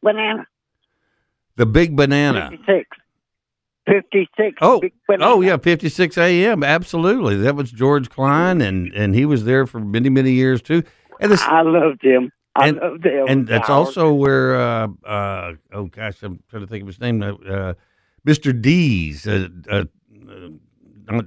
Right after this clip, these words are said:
Speaker 2: uh,
Speaker 1: Yeah.
Speaker 2: uh,
Speaker 1: I, I missed that, the duck and whatever that was.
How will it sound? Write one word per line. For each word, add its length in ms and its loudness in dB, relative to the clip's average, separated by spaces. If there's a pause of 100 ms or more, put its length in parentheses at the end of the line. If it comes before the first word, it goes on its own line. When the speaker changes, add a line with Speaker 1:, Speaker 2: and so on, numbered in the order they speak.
Speaker 2:
uh, 140 0
Speaker 1:
Yeah. 320 2 (300)
Speaker 2:
uh, 360 0 (460)
Speaker 1:
I, 140 2 (100)
I 220 2
missed 320 -4 (100)
that, 300 4
the 80 -6
duck 400 0
and 280 0
whatever 420 -4
that 300 -2
was. 360 0